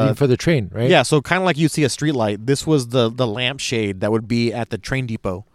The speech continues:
Speaker 2: and it would be illuminating the platform.
Speaker 1: And you guys found an
Speaker 2: We found
Speaker 1: intact
Speaker 2: one of
Speaker 1: one.
Speaker 2: those out here in a pit.
Speaker 1: Intact?
Speaker 2: Just, yeah.
Speaker 1: Wow.
Speaker 2: Yeah, intact, green kinda lampshade, made of ceramic. They're green on the
Speaker 1: With
Speaker 2: outside,
Speaker 1: white
Speaker 2: white
Speaker 1: on the
Speaker 2: on
Speaker 1: bottom.
Speaker 2: the, white on the inside.
Speaker 1: That's
Speaker 2: Yeah.
Speaker 1: insane.
Speaker 2: It's crazy, yeah.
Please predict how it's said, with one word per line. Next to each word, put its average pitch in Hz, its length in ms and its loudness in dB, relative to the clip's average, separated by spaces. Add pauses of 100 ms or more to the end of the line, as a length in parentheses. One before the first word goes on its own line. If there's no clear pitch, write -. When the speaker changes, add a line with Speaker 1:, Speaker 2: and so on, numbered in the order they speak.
(460)
Speaker 2:
and 123 160 -4
it 113 60 0
would 113 140 -2
be 110 260 -2
illuminating 110 920 -2
the 107 80 -4
platform. 104 560 -4
Speaker 1:
And 160 160 0
you 180 120 4
guys 151 300 2
found 135 360 2
an 127 280 -4
Speaker 2:
We 170 100 6
found 170 260 4
Speaker 1:
intact - 20 2
Speaker 2:
one 170 160 6
of 160 60 4
Speaker 1:
one. 156 80 4
Speaker 2:
those 156 160 4
out 135 160 4
here 143 80 2
in 123 80 2
a 123 40 0
pit. 151 320 2 (100)
Speaker 1:
Intact? 160 340 4
Speaker 2:
Just, 156 180 2
yeah. 165 300 2 (380)
Speaker 1:
Wow. 92 380 -2
Speaker 2:
Yeah, 151 160 4
intact, 151 720 2
green 147 460 2
kinda 156 200 0
lampshade, 135 560 2
made 135 180 4
of 160 80 2
ceramic. 135 520 0
They're 123 160 2
green 127 260 0
on 151 80 2
the 143 60 2
Speaker 1:
With 135 60 2 (120)
Speaker 2:
outside, 135 180 4
Speaker 1:
white 139 140 6
Speaker 2:
white 135 80 6
Speaker 1:
on 135 60 2
the 127 60 2
Speaker 2:
on - 40 2
Speaker 1:
bottom. 123 280 4
Speaker 2:
the, - 40 -12
white 127 220 2
on 139 100 0
the 131 120 -2
inside. 123 340 -2
Speaker 1:
That's 147 160 0
Speaker 2:
Yeah. 202 80 4
Speaker 1:
insane. 190 500 2
Speaker 2:
It's 156 140 2
crazy, 247 420 0
yeah. 120 380 -2